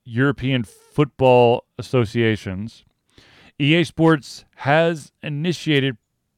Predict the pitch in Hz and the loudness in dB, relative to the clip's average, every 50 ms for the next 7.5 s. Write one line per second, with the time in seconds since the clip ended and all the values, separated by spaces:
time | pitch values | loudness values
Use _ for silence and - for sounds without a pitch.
0 | _ - - 160 185 180 - - 131 - - 120 110 107 101 - - - 123 117 | _ -4 0 2 2 2 0 -2 -8 -6 -4 -4 -4 -4 -6 -8 -10 -8 -4 -2
1 | 120 117 120 131 143 151 160 160 165 143 131 135 117 107 110 127 135 123 - - | -2 -2 -2 -2 -2 0 0 0 -2 -2 -6 -8 -8 -2 0 0 0 0 -2 -8
2 | 147 135 123 123 131 135 120 - 160 165 160 - - 139 131 123 123 123 113 - | -10 -6 -4 -2 -2 -4 -4 -6 -8 -8 -8 -8 -8 -8 -6 -6 -6 -6 -8 -12
3 | _ _ _ _ _ - - - - - - 131 143 151 160 165 151 127 117 127 | _ _ _ _ _ -10 -10 -8 -4 0 4 4 6 6 4 4 2 -2 0 2
4 | 147 156 147 - - 180 175 175 - - - 151 143 123 120 120 120 107 - _ | 2 2 2 0 -4 -6 -6 -6 -8 -2 2 4 4 6 6 4 2 -2 -8 _
5 | _ _ _ _ _ - 123 123 - 147 131 139 160 170 156 - - - - 147 | _ _ _ _ _ -4 -4 -4 -2 -4 -4 -2 -2 -2 -2 -4 -8 -8 -4 0
6 | 143 139 135 113 - - _ _ _ _ _ _ _ _ - 160 175 165 185 165 | 2 2 2 0 -4 -12 _ _ _ _ _ _ _ _ -6 -4 -4 -4 -6 -8
7 | - - 156 151 143 139 139 139 - | -2 2 4 4 4 4 2 0 -4